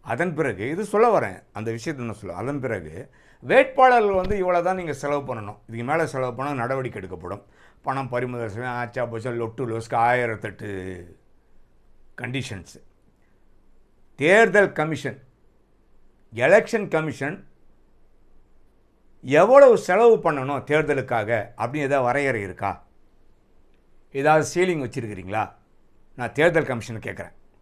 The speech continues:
அதாவது இத்தினூண்டு பிட் நோட்டீஸில் இருந்து இருபதுக்கு இருபது பேனரில், பேனர் வரைக்கும் சைஸ் வாரியா ஊர் முழுக்க, நாடு முழுக்க, இந்தியா ஹோல்,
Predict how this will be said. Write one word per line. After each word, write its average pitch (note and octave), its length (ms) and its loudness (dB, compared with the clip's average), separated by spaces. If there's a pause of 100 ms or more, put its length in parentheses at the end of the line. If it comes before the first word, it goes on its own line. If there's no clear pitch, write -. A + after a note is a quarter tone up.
(960)
அதாவது D#3+ 680 2
இத்தினூண்டு D3+ 640 -4
பிட் D#3+ 220 -2
நோட்டீஸில் E3+ 420 -2
இருந்து B2 500 -6 (1500)
இருபதுக்கு A3 640 10
இருபது F3 600 4
பேனரில், C3 720 4
பேனர் C#3+ 340 0
வரைக்கும் D3+ 460 0 (360)
சைஸ் G#3 420 -2
வாரியா B3+ 500 6 (680)
ஊர் C4+ 560 2
முழுக்க, A3 420 -2
நாடு E3+ 520 4
முழுக்க, E3+ 380 -2
இந்தியா G3 480 8
ஹோல், F#3 440 4